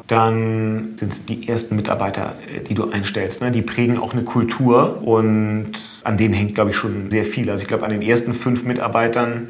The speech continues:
hängt mehr vom Unternehmenserfolg als an dem fünfundzwanzigsten Mitarbeiter.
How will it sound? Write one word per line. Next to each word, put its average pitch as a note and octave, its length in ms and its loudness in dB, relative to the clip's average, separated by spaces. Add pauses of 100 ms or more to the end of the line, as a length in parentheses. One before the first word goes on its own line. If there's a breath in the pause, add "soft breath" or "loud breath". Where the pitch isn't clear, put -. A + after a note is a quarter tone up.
hängt A#2+ 400 4
mehr D#3 640 6
vom C#3 180 -2
Unternehmenserfolg C3+ 1120 2
als A#2+ 520 -2
an A2+ 320 0
dem A2+ 640 -2
fünfundzwanzigsten A#2 1000 0
Mitarbeiter. G2 520 -8